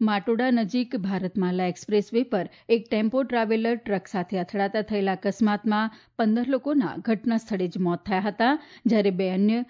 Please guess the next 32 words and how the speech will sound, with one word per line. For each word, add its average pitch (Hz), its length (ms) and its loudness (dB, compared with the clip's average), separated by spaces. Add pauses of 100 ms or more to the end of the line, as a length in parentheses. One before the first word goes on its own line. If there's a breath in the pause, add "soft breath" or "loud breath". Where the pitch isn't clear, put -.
(160 soft breath)
ગંભીર 233 340 0
રીતે 190 280 -8
ઘાયલ 180 300 -4
થયા 180 200 -4
હતા. 175 400 -4 (420 soft breath)
પોલીસ 262 300 0
અને 285 160 2
સ્થાનિક 254 420 -2
રહેવાસીઓએ 214 600 0
બચાવ 185 340 -2
કામગીરી 175 460 -2
શરૂ 180 280 -4
કરી 175 200 -6
હતી, 247 380 0 (200 loud breath)
જ્યારે 190 280 2
ઘાયલોને 190 580 -2 (220 soft breath)
ગ્રીન 262 260 2
કોરિડોર 214 480 -2
દ્વારા 208 380 0 (200 loud breath)
જોધપુરની 233 720 2
એમ 220 200 0
ડી 214 80 -2
એમ 254 140 2
હોસ્પિટલમાં 214 640 0
ખસેડવામાં 175 680 0
આવ્યા 185 160 -2
હતા. 180 320 -2 (420 soft breath)
બધા 208 260 0
પીડિતો 226 600 0 (160 soft breath)
જોધપુરના 254 600 2
સુરસાગર 240 580 0
વિસ્તારના 226 680 0